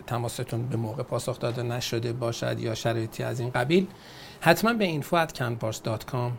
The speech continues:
ایمیل بزنید. info at canvas dot com. حالا چرا اینو می‌گم؟ به خاطر اینکه یک، اه،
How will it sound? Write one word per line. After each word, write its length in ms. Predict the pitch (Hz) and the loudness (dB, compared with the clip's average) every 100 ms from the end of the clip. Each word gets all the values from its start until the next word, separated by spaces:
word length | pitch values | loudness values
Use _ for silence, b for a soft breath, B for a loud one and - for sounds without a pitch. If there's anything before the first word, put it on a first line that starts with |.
| - B B B B - | -8 B B B B 0
ایمیل 420 | 131 135 143 107 | 4 6 4 2
بزنید. 600 | 95 - 107 92 87 - - - | -2 -6 -8 -8 -10 -12 -12 -4
info 340 | 127 120 - | -2 -2 -2
at 380 | 147 135 117 - | -2 -2 -4 -4
canvas 420 | 110 101 107 110 | -6 -4 -8 -10
dot 300 | - 110 - | -6 -6 -6
com. 80 | - - - B B B B | -10 -14 -18 B B B B
حالا 180 | - 131 | 0 2
چرا 220 | 139 175 | 6 4
اینو 220 | 185 196 | 6 4
می‌گم؟ 340 | 180 180 190 202 | 4 4 4 2
به 60 | |
خاطر 260 | - 139 143 | 0 -2 0
اینکه 680 | 135 131 143 139 139 135 135 117 113 123 117 113 | -2 0 2 2 2 0 -2 -6 -8 -10 -10 -4
یک، 180 | 123 117 - - | -4 -4 -6 -2
اه، 300 | 120 113 | 0 0